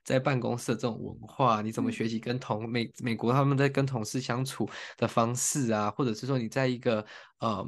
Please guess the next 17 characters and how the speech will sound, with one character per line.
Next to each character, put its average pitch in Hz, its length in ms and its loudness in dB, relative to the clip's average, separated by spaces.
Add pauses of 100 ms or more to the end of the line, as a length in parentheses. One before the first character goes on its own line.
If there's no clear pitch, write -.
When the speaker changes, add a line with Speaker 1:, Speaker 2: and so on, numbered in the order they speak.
Speaker 1:
non-academic 127 840 2
setting 110 400 -2
当 107 220 -4
中， 107 180 -2
你 107 60 -2
怎 110 120 -4
么 104 120 -6
样 113 200 0
去 110 440 -2 (200)
做 139 200 4
project 120 580 2
的， - 100 -10
你 110 120 -6
怎 110 120 -4
么 104 80 -4
样 117 220 0
去， 113 380 -2